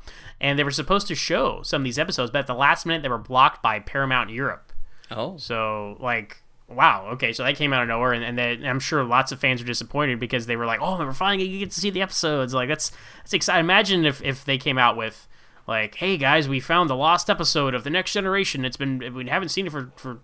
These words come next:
Speaker 1: twenty years. We, we're gonna show it at this, at Star Trek Las Vegas," <laughs> right? And we're like, "Oh, I
Speaker 2: Right.
Speaker 1: can't wait to go to Star Trek Las Vegas and see it."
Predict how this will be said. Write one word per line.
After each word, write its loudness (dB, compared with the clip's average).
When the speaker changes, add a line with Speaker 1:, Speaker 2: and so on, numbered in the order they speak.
Speaker 1:
twenty 8
years. 4
We, -4
we're -10
gonna 2
show 4
it 2
at -4
this, 0
at -4
Star 6
Trek 4
Las 4
Vegas," 6
<laughs> -14
right? 6
And 4
we're 0
like, 0
"Oh, 0
I 4
Speaker 2:
Right. 4
Speaker 1:
can't 2
wait 4
to -8
go 2
to 0
Star 2
Trek 0
Las 0
Vegas -4
and -8
see 0
it." -2